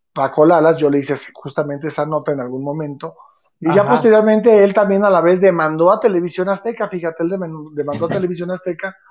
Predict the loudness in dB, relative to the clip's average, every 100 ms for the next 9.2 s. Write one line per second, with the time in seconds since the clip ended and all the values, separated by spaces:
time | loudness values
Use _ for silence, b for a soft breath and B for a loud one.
0 | b b 0 2 4 2 2 2 0 -2
1 | -2 -4 -10 -6 0 0 -2 _ b _
2 | -2 0 2 0 0 2 2 2 2 2
3 | 4 4 4 4 2 -2 -4 -6 -8 -10
4 | -10 -10 -12 -12 -14 b b _ -2 -2
5 | -4 _ _ _ _ -14 -4 -4 2 2
6 | 2 0 -2 -4 -2 0 2 0 2 2
7 | 4 2 0 -4 -4 -6 -8 -8 -8 -10
8 | -10 -8 -8 -8 -10 -12 -10 -10 -10 -6
9 | -6 -6